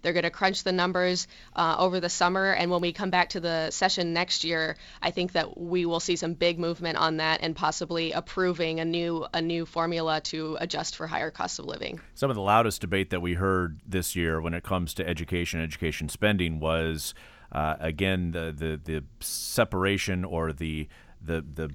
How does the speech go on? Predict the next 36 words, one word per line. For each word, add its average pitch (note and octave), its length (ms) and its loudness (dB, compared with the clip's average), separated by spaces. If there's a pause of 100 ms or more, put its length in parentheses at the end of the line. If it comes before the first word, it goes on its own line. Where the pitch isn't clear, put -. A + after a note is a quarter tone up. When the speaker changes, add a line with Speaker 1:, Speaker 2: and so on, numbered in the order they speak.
Speaker 2:
difference A2+ 440 2
between F2+ 360 -2
a D#2 40 0
traditional G#2 480 0
public F#2+ 300 2
school F#2+ 500 2 (320)
and D#2 200 -2
those A2 260 4
payments F#2+ 500 2
and D#2 140 -2
those G2 220 2
dollars F#2 500 4
and D#2+ 220 -4
traditional, F#2 640 0 (100)
uh, E2+ 200 0
or F2+ 80 0
rather, E2 280 2
and, D#2+ 200 -2
and, D#2+ 260 -2
and E2 160 -2
public G2 320 0
charter D3+ 400 6
schools F#2 500 2 (440)
and F2 500 2
how F2+ 240 4
those A#2+ 420 4
are F#2+ 140 2
paid F#2 320 2
for E2+ 340 0
and E2+ 300 -2
their A2+ 400 4
ability F2 460 0
to - 200 -4
access E2 640 2 (480)
public E2 380 2
dollars. C#2+ 520 0